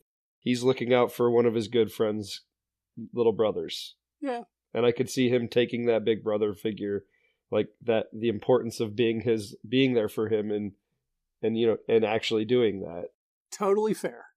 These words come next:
Speaker 2: So now let's open the Smallville yearbook and see our cast of characters. So interestingly, at least I think it was, I didn't even realize that the last week we didn't have the iconic "Somebody Save Me"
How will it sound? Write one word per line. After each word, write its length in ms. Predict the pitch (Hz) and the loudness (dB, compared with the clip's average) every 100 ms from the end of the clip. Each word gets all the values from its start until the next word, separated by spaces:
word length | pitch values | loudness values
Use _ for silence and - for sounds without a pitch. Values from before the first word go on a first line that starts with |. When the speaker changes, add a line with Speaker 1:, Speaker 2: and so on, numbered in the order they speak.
| _ _ _ _ _ _ | _ _ _ _ _ _
Speaker 2:
So 180 | 160 | -2
now 280 | 160 196 214 | 2 4 4
let's 180 | 180 - | 2 2
open 280 | 180 180 175 | 0 0 -2
the 80 | 156 | -4
Smallville 520 | - 180 180 175 156 | 0 0 2 0 -2
yearbook 520 | 240 233 139 127 - _ _ _ - | 0 -2 -2 -6 -12 _ _ _ -10
and 160 | 143 | -8
see 200 | - 160 | -4 -2
our 120 | 151 | -2
cast 320 | - 135 135 147 | -2 -4 -6 -10
of 120 | - | -12
characters. 520 | - - _ _ - _ _ _ _ _ | -14 -16 _ _ -20 _ _ _ _ _
So 320 | - 190 202 | 2 4 4
interestingly, 640 | 262 285 233 214 156 147 | 2 2 0 0 0 -2
at 60 | 165 - | -8 -12
least 160 | 139 143 | -8 -6
I 100 | 143 | -6
think 180 | 139 | -6
it 40 | 120 | -6
was, 160 | 113 | -6
I 120 | 127 151 | -4 -2
didn't 200 | 226 220 | -2 -2
even 140 | 185 | -2
realize 380 | 170 185 175 139 | 0 2 2 2
that 220 | 147 147 _ _ | -4 -6 _ _
the 80 | 143 | -8
last 400 | 131 147 170 - | 0 0 0 -2
week 260 | 160 143 - - | -6 -6 -10 -10
we 180 | 143 156 | -8 0
didn't 280 | 196 180 | -2 -2
have 720 | 156 - 196 214 156 135 123 _ _ _ _ _ - | -8 0 4 4 4 -2 -12 _ _ _ _ _ -14
the 400 | 135 143 139 156 | -10 -8 -4 0
iconic 600 | 135 143 - 180 170 156 | 0 -2 0 2 2 0
"Somebody 760 | - 247 247 240 247 247 262 262 | 0 2 2 4 6 6 4 -2
Save 840 | - 277 311 330 330 330 330 262 | 0 2 2 2 2 2 0 -2
Me" 540 | 233 226 208 170 170 | -4 -2 -4 -6 -10